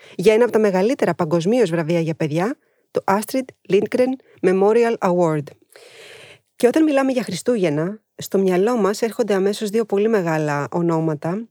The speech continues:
αυτό του Charles Dickens και του Hans Christian Andersen. Και σήμερα μπορεί να μην αφηγηθούμε τη χριστουγεννιάτικη ιστορία του Charles Dickens, γιατί το έχουμε ήδη κάνει στο προηγούμενο podcast με την Έμι Σίμη και τον Άγγελο Αγγέλου.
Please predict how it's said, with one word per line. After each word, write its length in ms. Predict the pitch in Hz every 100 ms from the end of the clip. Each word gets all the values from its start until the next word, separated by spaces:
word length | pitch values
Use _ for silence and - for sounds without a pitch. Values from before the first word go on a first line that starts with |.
| -
αυτό 220 | - - 202
του 120 | 202
Charles 240 | 185 190 190 -
Dickens 360 | 180 - 190
και 100 | -
του 120 | 185 170
Hans 120 | 185 190 -
Christian 420 | 180 - 190 202
Andersen. 440 | 180 135 135 139 151 _ _ - - - - _ _ _
Και 120 | -
σήμερα 360 | 208 240 240 226
μπορεί 180 | 190 214
να 80 | 220
μην 140 | 247
αφηγηθούμε 480 | 254 202 165 175 165
τη 80 | -
χριστουγεννιάτικη 640 | - - 160 165 165 -
ιστορία 580 | 156 165 156 156 170 196
του 120 | - 160 -
Charles 240 | 170 160 147
Dickens, 240 | 151 160
γιατί 320 | 175 165 170 156
το 80 |
έχουμε 220 | 170 196 185
ήδη 140 | 185
κάνει 440 | - 160 151 147
στο 120 | 151 165
προηγούμενο 380 | 170 170 160 -
podcast 380 | 165 156 156 -
με 80 | 160
την 140 | 156
Έμι 160 | 165 175
Σίμη 280 | - 190
και 80 | 175
τον 160 | 165 170
Άγγελο 320 | 175 165 156
Αγγέλου. 520 | 151 143 175 151 165